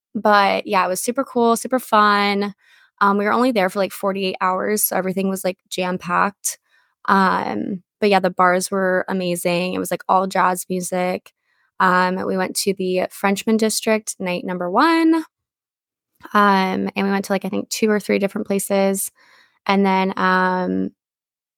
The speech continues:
we kind of did a little mix of walking around, like, Bourbon Street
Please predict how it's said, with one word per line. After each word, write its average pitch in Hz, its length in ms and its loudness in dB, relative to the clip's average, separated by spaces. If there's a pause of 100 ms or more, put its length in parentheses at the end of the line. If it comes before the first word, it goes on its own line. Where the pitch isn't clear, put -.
we 202 100 0
kind 196 220 2
of 185 80 0
did 185 300 4
a - 140 -2
little 185 200 2
mix 180 360 -2
of 180 460 0
walking 180 360 0
around, 180 500 0
like, 175 160 -2 (320)
Bourbon 185 340 0
Street 185 600 -2